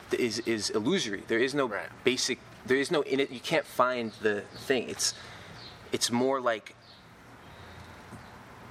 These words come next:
Speaker 1: the, <laughs> I don't wanna say the truth, but the,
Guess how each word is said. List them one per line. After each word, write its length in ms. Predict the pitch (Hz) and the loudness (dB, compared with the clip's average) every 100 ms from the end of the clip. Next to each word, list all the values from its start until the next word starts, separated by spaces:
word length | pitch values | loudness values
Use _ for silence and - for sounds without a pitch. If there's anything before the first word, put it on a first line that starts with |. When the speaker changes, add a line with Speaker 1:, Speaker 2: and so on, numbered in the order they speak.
| - | -2
Speaker 1:
the, 120 | 117 110 - - | -2 -2 -6 -12
<laughs> 260 | - - - | -14 -6 -2
I 80 | - - - | 0 0 -2
don't 80 | 120 | -2
wanna 100 | 113 | 2
say 120 | 120 | 2
the 100 | 110 | 0
truth, 260 | - 139 - | 0 -2 0
but 140 | 113 - | -2 2
the, 180 | 110 | 0